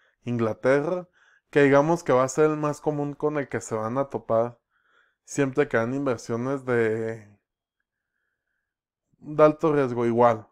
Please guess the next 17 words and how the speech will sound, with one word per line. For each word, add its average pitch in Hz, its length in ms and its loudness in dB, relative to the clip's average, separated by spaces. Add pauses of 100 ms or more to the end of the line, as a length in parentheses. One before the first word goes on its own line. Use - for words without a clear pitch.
(200)
O 120 140 -12
sea, 123 280 0
también 117 480 -4 (600)
no 131 220 0
por 143 200 6
esto 135 440 0
significa 120 600 -6
que 131 80 -6
empresas 117 520 -2
legales 127 600 -2
y 120 60 -10
que 113 120 -8
traigan 117 380 -4
certificados, 127 1040 -4
pues 113 160 -10
sean 117 260 -4
falsos. 110 500 -12